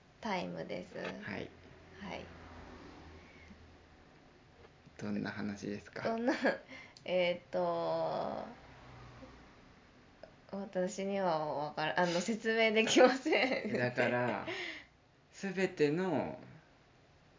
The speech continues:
Speaker 2: 人間は
Speaker 1: うん。
Speaker 2: 二十五歳で
Speaker 1: うん。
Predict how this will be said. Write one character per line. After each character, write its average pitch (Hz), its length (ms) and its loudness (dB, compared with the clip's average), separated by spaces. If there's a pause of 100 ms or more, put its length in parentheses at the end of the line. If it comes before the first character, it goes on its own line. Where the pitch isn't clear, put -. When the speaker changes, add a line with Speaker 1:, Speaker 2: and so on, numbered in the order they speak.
(340)
Speaker 2:
人 123 300 4
間 123 360 2
は 143 340 0
Speaker 1:
う - 40 -8
ん。 - 200 -8 (260)
Speaker 2:
二 135 140 2
十 117 260 4
五 117 180 2
歳 113 400 2
で 101 380 4 (100)
Speaker 1:
う - 40 -4
ん。 160 220 -8